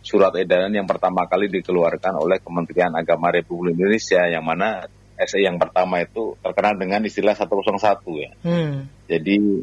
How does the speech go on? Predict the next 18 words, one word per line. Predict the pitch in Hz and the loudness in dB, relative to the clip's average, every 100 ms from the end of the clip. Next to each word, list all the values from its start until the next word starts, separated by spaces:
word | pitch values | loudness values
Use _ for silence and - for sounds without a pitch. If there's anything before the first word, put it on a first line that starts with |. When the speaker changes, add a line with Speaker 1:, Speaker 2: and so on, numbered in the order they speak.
| - - | -6 0
Speaker 1:
surat | 95 98 | 2 4
edaran | 98 90 92 | 2 2 2
satu | 98 101 101 | -2 0 0
kosong | 104 | 0
satu | 104 104 95 | -2 -2 -2
tahun | 87 85 85 | -2 -2 -4
tujuh | 87 | 0
delapan | 82 - 78 - | 0 0 -6 -6
itu | - 135 | -6 0
sudah | 135 104 | 2 4
paling | 104 101 101 | 2 0 -2
bagus | 90 80 110 113 | -4 -4 -8 -2
yang | 98 | -2
pernah | 87 98 101 | -2 -4 -4
dibuat | 90 80 90 87 | -6 0 0 2
oleh | 87 92 | 0 0
Kementerian | - 82 82 85 82 | -2 -6 0 0 0
Agama. | 82 82 82 78 | 0 0 0 -4